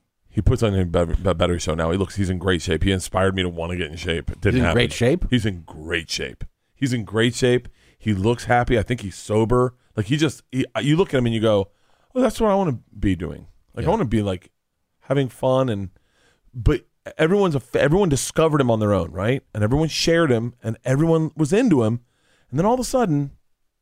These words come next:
Speaker 1: because he goes mainstream and, and now everyone knows who he is,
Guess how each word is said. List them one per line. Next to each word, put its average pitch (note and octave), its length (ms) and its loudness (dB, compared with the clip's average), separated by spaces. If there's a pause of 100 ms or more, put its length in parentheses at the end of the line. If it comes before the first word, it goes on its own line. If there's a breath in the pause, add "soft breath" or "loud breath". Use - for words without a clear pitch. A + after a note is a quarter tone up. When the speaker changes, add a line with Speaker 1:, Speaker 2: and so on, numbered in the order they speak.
(300)
Speaker 1:
because D#3+ 440 0
he E3+ 100 -6
goes C#3 260 0
mainstream A#2 920 -4 (260)
and, G#2+ 120 -8 (160)
and A2+ 140 -2
now A#2+ 280 0 (120)
everyone C3 640 2
knows G#2+ 240 0
who G2 80 -6
he G2+ 80 0
is, F#2 220 -2